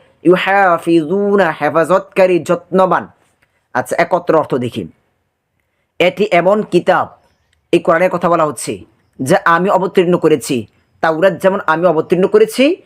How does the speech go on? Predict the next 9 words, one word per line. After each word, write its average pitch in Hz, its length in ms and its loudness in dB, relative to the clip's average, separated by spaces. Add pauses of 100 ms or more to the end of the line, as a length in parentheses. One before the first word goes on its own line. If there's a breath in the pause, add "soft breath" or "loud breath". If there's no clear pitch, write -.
(200 soft breath)
এই 185 80 4
কোরআনও 175 580 0
আমি 165 200 -2
অবতীর্ণ 180 460 0
করেছি, 139 500 -2 (540)
বরকতময়, 165 800 0 (680)
পূর্ববর্তী 214 800 4 (100)
কিতাবসমূহের 202 920 2
সত্যায়নকারী 170 1080 0